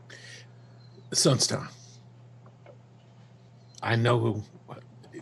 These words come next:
I, I can't even imagine what you saw. But the artifact that's in here, if what you say is true, will go a long way in helping to possibly defeat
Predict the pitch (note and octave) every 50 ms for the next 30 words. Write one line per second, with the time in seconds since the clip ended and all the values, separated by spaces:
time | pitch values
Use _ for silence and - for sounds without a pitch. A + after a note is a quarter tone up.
0 | - - - - - - - A#2 B2+ - - C3+ C3 B2+ G#2+ G#2 G2+ G2+ G#2 A2+
1 | A2 G2+ - - - - F#2 F2+ - - - F2+ - - - - - - - -
2 | - - - - - - - - - - - - - - - - - - - -
3 | - - - - - - - A2+ B2 A2+ - - - - - - - - - -
4 | - - - - - - - - - - - - - - - F#2+ - C3 C#3 C3+
5 | C3 - C3+ A2 - - A2 - - B2 B2+ C3 - - - - - - - -
6 | - - - - - - - C#3 B2 - - A#2 - - B2 A#2+ A2 F#2+ - -
7 | - - - C#3+ C3+ G#2+ F#2 E2+ - - - - - - - - - - - -
8 | - A2+ A2 - A#2+ G#2+ G#2+ G2+ G2 G2+ A2+ A#2 A2 G#2+ G#2 G2 G#2+ A2 G#2 F#2+
9 | F#2 F2+ - - - - - - - F#2 - - - - - - - - - -
10 | - - - - - - - D3 - F#2 F#2 - - - - - D#3 D#3 C#3 -
11 | - -